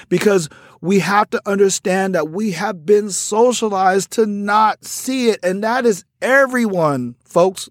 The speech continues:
It's not just white people. It's not just males. It's not just straight people, whatever the heck you wanna put into that space. It's not just them. We have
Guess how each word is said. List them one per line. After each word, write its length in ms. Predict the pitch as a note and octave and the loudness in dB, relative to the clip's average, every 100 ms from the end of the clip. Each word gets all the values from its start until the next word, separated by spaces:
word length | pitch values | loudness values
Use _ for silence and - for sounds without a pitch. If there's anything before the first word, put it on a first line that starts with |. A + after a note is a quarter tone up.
| - | -4
It's 160 | F3 E3+ | -4 0
not 320 | G#3+ C4 B3 | 0 0 0
just 240 | B3+ A3 | -2 -2
white 300 | A3 A#3 A3+ | 0 0 0
people. 560 | A#3 A#3 A3+ A3 A3 A3+ | -2 -4 2 4 4 2
It's 200 | C#3+ A3+ | -2 -2
not 300 | A#3+ A3+ A#3+ | -2 -2 -2
just 260 | C4+ A#3+ | -4 -6
males. 600 | A3+ A#3 A#3 A3+ A3 G#3 | -4 -2 0 2 2 0
It's 180 | D3+ C#3+ | -2 -6
not 300 | C#3+ F#3+ A#3+ | -2 0 0
just 340 | C4 B3 G#3+ - - - - | -2 -4 -6 -10 -20 -18 -10
straight 400 | - A3+ B3+ A3+ | -2 0 0 -2
people, 260 | A3+ G3+ | -2 0
whatever 380 | F#3+ B3 C4 B3 | 2 2 2 2
the 80 | A3+ | 2
heck 180 | A#3 G3+ | 2 0
you 140 | A3+ | 0
wanna 180 | A#3+ G3+ | 2 2
put 160 | B3 | 0
into 140 | A3+ A3+ | 0 0
that 240 | G#3+ F#3 | -2 -4
space. 320 | - A#3 G3+ | 0 0 0
It's 160 | F3+ F#3 | 0 -2
not 280 | A3+ A#3 G3+ | 2 0 0
just 340 | G3 A3+ F3 | 0 0 0
them. 240 | A#3 A#3 E3+ | 0 0 0
We 160 | A#3+ | 2
have 180 | A#3+ A3+ | 2 0